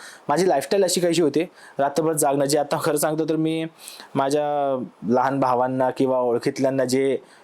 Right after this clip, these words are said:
शूटच्या नावाखाली जागतात आणि सकाळी परत पळतात आणि ते सगळं जे घडतं ना, त्यांना मी कितींदा बोलतो की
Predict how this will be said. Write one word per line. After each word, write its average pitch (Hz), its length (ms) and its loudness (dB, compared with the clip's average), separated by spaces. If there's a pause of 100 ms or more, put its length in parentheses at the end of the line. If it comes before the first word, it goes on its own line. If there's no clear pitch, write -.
(120)
शूटच्या 175 480 0
नावाखाली 156 380 0
जागतात 147 880 0
आणि 139 460 2
सकाळी 147 400 2
परत 143 260 0
पळतात 139 460 0
आणि 143 160 2
ते 139 120 -2
सगळं 147 200 0
जे 147 160 0
घडतं 143 320 0
ना, 135 100 0 (400)
त्यांना 127 220 0
मी 143 80 0
कितींदा 156 340 0
बोलतो 123 340 0
की 127 280 -2